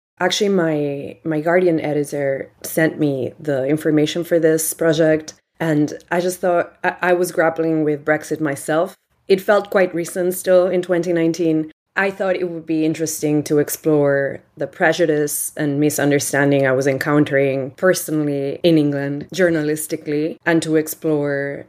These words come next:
attitudes and reactions to Brexit around the country as a Southern European journalist. And my angle at the time when I proposed this project was to almost write, like, a gonzo piece,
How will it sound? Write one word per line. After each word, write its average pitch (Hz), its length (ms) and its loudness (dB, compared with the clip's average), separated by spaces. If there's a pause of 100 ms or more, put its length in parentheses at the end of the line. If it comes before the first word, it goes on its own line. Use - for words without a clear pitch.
attitudes 160 500 0
and 147 140 -2
reactions 139 960 -2
to 143 220 -6
Brexit 135 680 -2 (160)
around 135 380 0
the 131 80 -8
country 139 760 -2 (280)
as 170 220 0
a 165 80 0
Southern 151 500 -4
European 143 540 -2
journalist. 220 800 0 (540)
And 185 160 2
my 175 140 2
angle 180 580 2
at 165 180 -2
the 170 80 4
time 139 720 -4
when 147 220 2
I 139 260 2
proposed 135 500 -4
this 135 160 -6
project 135 540 -4
was 151 380 0
to 139 380 -4
almost 156 420 2
write, 143 260 2
like, 139 220 -2
a 135 200 -2
gonzo 139 500 4
piece, 139 500 -8